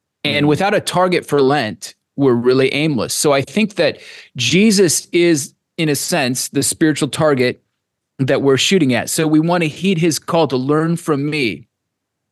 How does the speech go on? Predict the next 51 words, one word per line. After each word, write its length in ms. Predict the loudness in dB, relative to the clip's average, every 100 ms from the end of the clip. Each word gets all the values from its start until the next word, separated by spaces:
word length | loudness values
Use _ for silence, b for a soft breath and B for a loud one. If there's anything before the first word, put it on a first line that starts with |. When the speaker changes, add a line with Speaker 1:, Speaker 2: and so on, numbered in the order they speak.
| -4
Speaker 1:
so 140 | 0
that 100 | 2
we 80 | 2
can 120 | 2
become 280 | 0 2 2
like 240 | 2 0 -2
him. 120 | -2
And 160 | -4 B B B -4
I 80 | -2
think 160 | 0
I 80 | 0
say 240 | 2 2
this 220 | 2 0 0
in 40 |
the 100 | 0
introduction, 560 | -2 -2 -2 0 0 -2
that 140 | -2
the 80 | -6
key 240 | 0 2
to 120 | 2
the 100 | 2
spiritual 480 | -2 0 0 0 -2
life 260 | 0 0 -2 B B B _
is 140 | -2 0
identifying 580 | 0 0 0 0 0
the 120 | 0 0
correct 300 | -2 -2 0
target 360 | 0 0 -2 -4
and 140 | -4
shooting 320 | -2 0 0
for 320 | 0 2 2
it. 180 | 0 -4 _ _ _
Because 280 | -4 -2 -2
if 60 | 0
we 100 | 0
have 120 | 0
an 120 | -2
incorrect 500 | 0 0 0 -4 -4
target, 420 | -4 -2 -2 -4
though 120 | 0 0
we 120 | 0
hit 120 | -2
the 80 | -4
bullseye 480 | -2 -2 0 0 0
every 280 | 0 -2 -2
time, 360 | -2 -2 -4 B B B B -2
we're 180 | 0
gonna 180 | 2 4
miss 260 | 4 2 0
the 120 | 0
mark. 540 | 2 2 -2 -8 -20